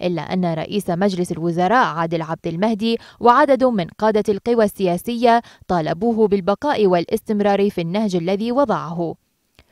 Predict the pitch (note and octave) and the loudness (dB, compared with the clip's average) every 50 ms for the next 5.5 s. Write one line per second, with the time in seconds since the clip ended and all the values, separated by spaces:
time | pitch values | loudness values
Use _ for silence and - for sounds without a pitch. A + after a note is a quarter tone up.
0 | _ _ _ _ A3 C4 C#4 - D4 D4+ E4 E4+ C4+ C#4+ C4 B3+ C4 C4+ - F#3 | _ _ _ _ 4 4 4 4 6 6 6 6 6 2 2 2 0 0 0 -4
1 | F3+ - A3 A3+ A3 G#3+ G3+ A3 G3+ F#3 E3+ D#3+ - A3 G#3 - G#3+ F3 E3 F3+ | -2 0 0 2 2 2 0 2 0 0 0 -2 -2 -6 -4 -4 -4 0 0 0
2 | E3+ F3 F3 F3+ G3+ G#3+ - F#3 F3 D#3+ E3+ F3 F3 E3+ F3 - A3+ A#3 A3+ F3 | 0 0 0 0 0 0 0 -2 -2 -2 -2 -2 -2 -2 -2 -2 -2 -2 0 0
3 | F3 F3+ E3+ F3 E3+ E3 E3 E3+ D#3+ F3+ F3 E3+ G3 A3 A3+ G3 G#3+ F#3+ F3+ F3 | 0 -2 -2 -2 -2 -2 -4 -4 -4 -4 -4 -2 -2 -4 -2 -2 -2 -2 -2 -2
4 | F#3+ F#3+ F#3 F#3 F3+ - - - C4 C4 A#3+ G#3 F3+ E3+ - - F3 - - E3 | -2 -2 0 -2 -4 -4 -4 -4 -2 -2 0 -2 -2 -4 -6 -8 -12 -8 -8 -6
5 | D#3 E3+ G#3+ - - G#3+ A#3+ A#3+ A#3+ | -4 -4 -6 -6 -2 2 4 4 4